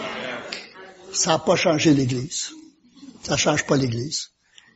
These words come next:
Ils restent enchaînés avec leur dénomination, conviction, dénomination, whatever it is. On peut apprendre, hein. Les, les gens,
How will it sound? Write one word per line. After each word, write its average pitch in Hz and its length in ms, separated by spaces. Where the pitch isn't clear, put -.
Ils 151 160
restent 160 640
enchaînés 175 720
avec 147 420
leur 139 160
dénomination, 139 1120
conviction, 135 800
dénomination, 131 640
whatever 135 320
it 123 60
is. 135 140
On 139 120
peut 175 140
apprendre, 143 420
hein. 147 120
Les, 156 140
les 160 280
gens, 208 240